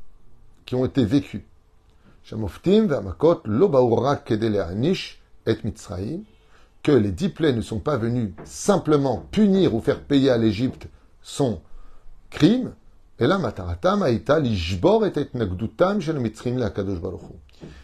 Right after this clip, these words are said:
Mais il faut retenir qu'en réalité, dit le Rabbi, que le but des dix plaies, y compris du bâton,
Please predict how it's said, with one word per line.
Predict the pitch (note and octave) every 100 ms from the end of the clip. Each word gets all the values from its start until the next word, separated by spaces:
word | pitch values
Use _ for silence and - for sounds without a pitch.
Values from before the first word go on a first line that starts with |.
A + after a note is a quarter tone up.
| -
Mais | -
il | A#2
faut | -
retenir | G3 E3 C3 B2 G3
qu'en | - B2+ D#3
réalité, | D3 A#2 G2 B2+ E3+
dit | A#2+
le | G2+
Rabbi, | F#2+ G2 - - - - - - - - -
que | C3
le | A#2+ B2+ A2
but | A2+ A#3+ A3+ - -
des | G2 A2
dix | G#2+ D3+
plaies, | - D#3+ C3
y | D#3+ G3
compris | G#3 F3 F3+ C3
du | G#2
bâton, | G#2+ - F3